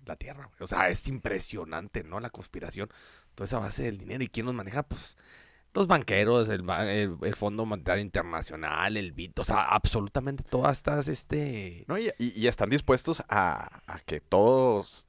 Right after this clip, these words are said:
Speaker 2: todo sea económico, eh, industrialmente hablando, eh, financiar una guerra en aquel entonces era súper redituable.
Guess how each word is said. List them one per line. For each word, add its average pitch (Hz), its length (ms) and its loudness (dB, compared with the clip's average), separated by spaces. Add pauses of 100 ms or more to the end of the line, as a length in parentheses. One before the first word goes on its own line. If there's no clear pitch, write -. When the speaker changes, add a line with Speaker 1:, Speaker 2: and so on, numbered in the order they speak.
(160)
Speaker 2:
todo 131 280 6
sea 135 200 4
económico, 147 680 0 (100)
eh, 58 320 -8
industrialmente 90 1000 -2
hablando, 123 640 4 (380)
eh, 85 500 -4
financiar 95 520 -4
una 117 180 -2
guerra 110 400 2 (220)
en 98 200 -2
aquel 98 280 0
entonces 117 460 -4
era 113 220 0
súper 85 400 -6
redituable. 90 800 -2